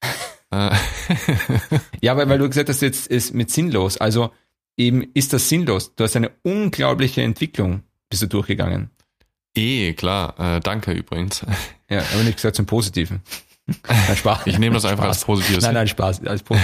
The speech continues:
Speaker 1: positiv. <laughs>
Speaker 2: Nee, ähm, ja, natürlich habe ich mich entwickelt, aber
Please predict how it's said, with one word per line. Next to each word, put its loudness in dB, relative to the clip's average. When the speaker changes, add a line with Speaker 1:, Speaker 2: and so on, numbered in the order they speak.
Speaker 1:
positiv. 0
<laughs> -4
Speaker 2:
Nee, 2
ähm, 0
ja, 0
natürlich -2
habe 0
ich -2
mich 0
entwickelt, -2
aber 0